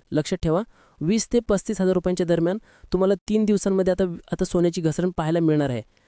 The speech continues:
आता आज भावामध्ये झालेली जर त्या ठिकाणी घसरण पाहायला मिळाली तर आठ दिवसांमधील सगळ्यात जास्त सोन्याची घसरण या ठिकाणी आज पाहायला मिळाली.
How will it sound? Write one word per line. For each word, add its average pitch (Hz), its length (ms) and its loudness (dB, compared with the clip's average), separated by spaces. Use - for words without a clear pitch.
आता 196 280 2
आज 202 120 2
भावामध्ये 196 420 2
झालेली 185 300 2
जर 190 160 4
त्या 175 100 2
ठिकाणी 180 200 2
घसरण 175 380 0
पाहायला 180 260 4
मिळाली 190 320 4
तर 202 80 2
आठ 175 220 -2
दिवसांमधील 185 480 2
सगळ्यात 175 440 -2
जास्त 175 240 0
सोन्याची 170 380 0
घसरण 160 360 0
या 180 100 4
ठिकाणी 185 280 2
आज 180 260 0
पाहायला 160 240 2
मिळाली. 131 280 2